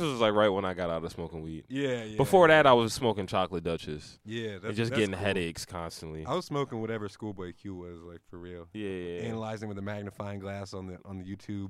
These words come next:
Speaker 1: Yeah, I just pulled a gnarly boogie out of my nose.
Speaker 2: Dude, I've been, I've been calling people for boogies lately. I'm fucking
Speaker 1: Really?
Speaker 2: ruthless. I'm surprised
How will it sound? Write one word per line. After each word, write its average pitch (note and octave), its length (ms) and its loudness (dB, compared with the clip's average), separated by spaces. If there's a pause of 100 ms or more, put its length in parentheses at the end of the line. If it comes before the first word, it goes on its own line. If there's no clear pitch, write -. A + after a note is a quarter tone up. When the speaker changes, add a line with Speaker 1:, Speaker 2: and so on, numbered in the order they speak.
Speaker 1:
Yeah, G2 180 -4 (260)
I G#2 40 -8
just A2+ 140 -10
pulled G2 160 0
a D2+ 80 -6 (300)
gnarly E2+ 560 -4
boogie D2+ 360 -8
out C#2+ 100 -10
of D2 60 -14
my D2+ 120 -12
nose. D2+ 440 -14
Speaker 2:
Dude, A#2 200 -8
I've C3 120 -4
been, E3 240 -6
I've C#3+ 160 -4
been E3 160 -4
calling C3 280 -6
people G#2 200 -10
for F#2+ 140 -14
boogies G2 340 -8
lately. F2+ 280 -12
I'm G2 160 -10
fucking A#2 300 -10
Speaker 1:
Really? F3+ 260 6
Speaker 2:
ruthless. F2+ 280 -8
I'm G2+ 120 -16
surprised A2 420 -10